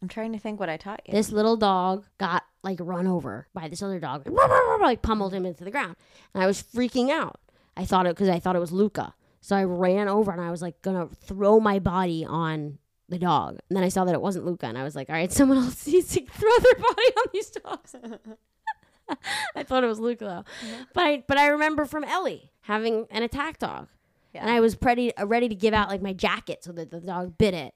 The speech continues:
Speaker 2: instead of my s-,
Speaker 1: Oh,
Speaker 2: whatever.
Speaker 1: that would
Speaker 2: Anyway,
Speaker 1: not work for
Speaker 2: but I asked
Speaker 1: other
Speaker 2: you,
Speaker 1: dogs.
Speaker 2: I said to you,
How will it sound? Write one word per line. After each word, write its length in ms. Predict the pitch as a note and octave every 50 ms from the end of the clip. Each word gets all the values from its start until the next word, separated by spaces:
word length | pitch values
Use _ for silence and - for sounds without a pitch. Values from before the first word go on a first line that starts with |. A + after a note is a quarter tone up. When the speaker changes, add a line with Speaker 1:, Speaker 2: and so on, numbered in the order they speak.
| _ _ -
Speaker 2:
instead 260 | F3+ - - F3+ F3+
of 60 | E3
my 100 | D3 C3
s-, 80 | - -
Speaker 1:
Oh, 80 | F#3+ F3
Speaker 2:
whatever. 360 | G#3 A3 G#3 F3+ C3+ G#2+ - _ _ _ -
Speaker 1:
that 240 | F#3+ G3+ G3+ B3+ C#4
would 40 | C4+
Speaker 2:
Anyway, 100 | A3+ F#3 F3
Speaker 1:
not 140 | F3 C#3
work 260 | - E3+ D#3+ D3+ _ _
for 140 | - D#3+
Speaker 2:
but 100 | D3+ A#3+
I 80 | A#3+ A#3+
asked 360 | G#3 A#3 C#4+ D#4 D#4+ D#4+ -
Speaker 1:
other 100 | - C4
Speaker 2:
you, 60 | A#3
Speaker 1:
dogs. 260 | F#3+ - - - _ _ _ _ _ -
Speaker 2:
I 120 | A3+ A3+
said 300 | G#3+ - D#4+ E4 F4+ B3
to 100 | A#3+ A#3+
you, 300 | G3+ F3+ E3+ C#3+ D#3+